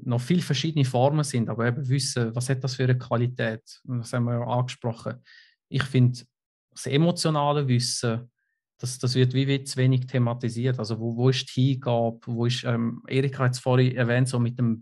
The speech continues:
Lebensbegriff. Es gibt, es gibt auch die Formen und, äh, ja, so in die Richtung finde ich so, ist es gar nicht so richtig fassbar, aber doch irgendwie sehr wichtig,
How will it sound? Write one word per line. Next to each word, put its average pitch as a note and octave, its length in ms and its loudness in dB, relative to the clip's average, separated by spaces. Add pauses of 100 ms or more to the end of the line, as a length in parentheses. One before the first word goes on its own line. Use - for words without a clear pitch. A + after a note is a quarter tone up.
Lebensbegriff. B2 960 -2 (560)
Es B2+ 200 -4
gibt, B2 240 -4
es B2+ 140 -2
gibt B2+ 160 -2
auch A#2+ 140 2
die B2+ 240 2
Formen A#2 440 0
und, A2+ 440 -2
äh, A2 220 -2 (1160)
ja, D3+ 180 6
so D#3+ 140 2
in C#3+ 120 2
die D3 140 0
Richtung D#3 280 -2
finde C3+ 200 2
ich B2+ 80 4
so, B2+ 300 2 (320)
ist B2+ 120 -4
es B2+ 140 0
gar B2+ 180 4
nicht D3 180 0
so C#3 140 2
richtig C3 360 -2
fassbar, - 520 -2
aber B2+ 180 4
doch C3+ 240 2
irgendwie C3+ 400 0
sehr C3 240 -2
wichtig, - 480 -6